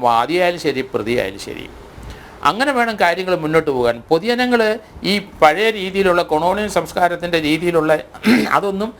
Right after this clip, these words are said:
പൊതുജനങ്ങൾ ഒരിക്കലും അംഗീകരിക്കത്തില്ല. നമുക്ക് നാനമാ-, മാനമായ പെരുമാറ്റം ലഭിക്കണം. അടുത്ത കാലത്ത് പോലീസിൻ്റെ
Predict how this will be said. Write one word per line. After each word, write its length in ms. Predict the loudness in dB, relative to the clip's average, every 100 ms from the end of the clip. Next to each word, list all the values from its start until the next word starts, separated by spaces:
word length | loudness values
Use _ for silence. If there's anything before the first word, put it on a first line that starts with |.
| -20 -20 -20 0
പൊതുജനങ്ങൾ 540 | 4 4 2 0 2 4 2
ഒരിക്കലും 340 | 2 2 2 0
അംഗീകരിക്കത്തില്ല. 800 | -2 2 2 2 -2 -6 -6 -8 -10 -6
നമുക്ക് 260 | -4 0 0 2
നാനമാ-, 560 | 0 0 -2 -4 -4 -2
മാനമായ 540 | -4 -2 -2 -2 -2 -6 -10 -6 0
പെരുമാറ്റം 500 | 0 2 -2 -4 -8
ലഭിക്കണം. 360 | -8 -8 -8 -10 -12 -10 0
അടുത്ത 160 | 0 2 -2
കാലത്ത് 300 | 0 0 0 -2 -6 -4 2
പോലീസിൻ്റെ 460 | 2 2 0 0